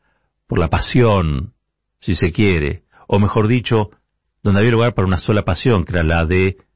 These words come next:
restablecer acuerdos mínimos para que la Argentina pudiera salir de la dictadura. Lo mismo que hace falta hoy, restablecer acuerdos mínimos para que la democracia,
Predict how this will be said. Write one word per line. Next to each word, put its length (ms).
restablecer 880
acuerdos 460
mínimos 600
para 240
que 320
la 140
Argentina 480
pudiera 200
salir 280
de 80
la 60
dictadura. 420
Lo 180
mismo 260
que 80
hace 160
falta 340
hoy, 280
restablecer 800
acuerdos 480
mínimos 560
para 220
que 120
la 120
democracia, 920